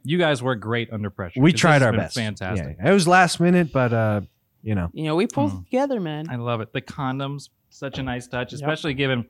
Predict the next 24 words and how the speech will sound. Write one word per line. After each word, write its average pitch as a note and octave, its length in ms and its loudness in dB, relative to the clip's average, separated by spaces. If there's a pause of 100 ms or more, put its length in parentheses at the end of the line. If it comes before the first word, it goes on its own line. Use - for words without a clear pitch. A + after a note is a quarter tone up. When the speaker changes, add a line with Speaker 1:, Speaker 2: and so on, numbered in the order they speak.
(120)
Speaker 1:
I B2+ 60 -8
feel E3 120 -6
like D3+ 120 -6
you C#3 60 -2
knew B2+ 240 -2
what A#2 280 -10
the A2 220 -12
rest A2+ 280 -8
of C3 60 -10
the A#2 40 -12
subject B2+ 400 -10
matter B2+ 240 -4
was C3 140 -8
gonna C3+ 180 -4
be C#3 220 0
'cause A#2 100 -2
Speaker 2:
Right. G3+ 120 6
Speaker 1:
it F#3+ 60 -2
ties C3 260 0
in C3 100 0
so C3 260 0
well. C3+ 200 -2
Speaker 2:
<laughs> A#2+ 60 -2
Right. D#3 200 2